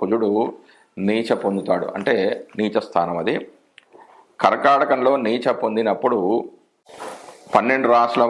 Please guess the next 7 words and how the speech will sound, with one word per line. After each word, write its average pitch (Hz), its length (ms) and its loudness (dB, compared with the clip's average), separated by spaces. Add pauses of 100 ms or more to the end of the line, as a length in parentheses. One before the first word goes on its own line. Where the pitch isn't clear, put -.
వారికి 107 400 0
కుజుడిచ్చే 113 520 0
ఫలితాలు 104 440 0
ఎలా 101 120 2 (100)
ఉన్నాయో 98 300 0 (640)
వాటి 98 300 4
గురించి 101 220 -4